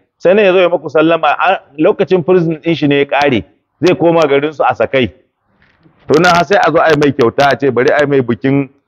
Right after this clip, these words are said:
Bature ya zo nan ya yi aiki sosai, a haɗa shi da jami'an tsaro. Ɗan prisoner ne.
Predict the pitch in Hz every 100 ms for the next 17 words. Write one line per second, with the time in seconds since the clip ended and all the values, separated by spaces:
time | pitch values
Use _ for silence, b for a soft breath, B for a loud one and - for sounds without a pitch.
0 | _ _ _ - 120 113 139 139 131 127
1 | 139 135 135 123 120 127 127 120 104 104
2 | 135 123 117 120 110 104 - 120 113 -
3 | 202 202 233 196 175 170 127